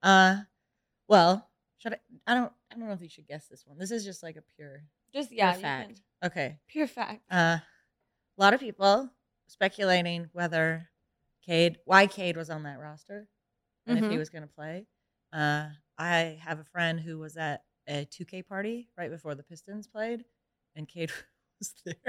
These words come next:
Speaker 1: And someone asked him about that, and he was like, "Yeah, I don't, like,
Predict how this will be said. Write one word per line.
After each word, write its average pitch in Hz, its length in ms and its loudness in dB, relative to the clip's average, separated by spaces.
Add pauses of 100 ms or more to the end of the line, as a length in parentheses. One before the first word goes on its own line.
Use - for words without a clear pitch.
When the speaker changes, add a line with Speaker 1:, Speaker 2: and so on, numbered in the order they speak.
(1160)
Speaker 1:
And 240 160 6
someone 214 320 6
asked 175 280 4
him 208 80 2
about 214 280 2
that, 240 160 0
and 220 80 2
he 208 100 0
was 202 160 -6
like, 196 200 -4
"Yeah, 254 260 6
I 233 120 6
don't, 247 280 -6
like, 208 180 4